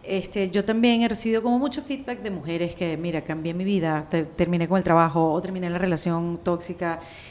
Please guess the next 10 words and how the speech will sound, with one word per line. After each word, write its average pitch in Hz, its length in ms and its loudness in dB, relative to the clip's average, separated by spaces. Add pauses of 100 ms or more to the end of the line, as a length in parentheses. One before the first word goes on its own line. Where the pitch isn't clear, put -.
Eh, 175 640 4 (240)
la 202 120 4
conversación, 196 640 -2 (160)
por 196 100 2
ejemplo, 180 340 0
con 185 180 -2
Jessica 190 400 -4
me 180 180 -6
hizo 175 280 -6
dar 185 340 -2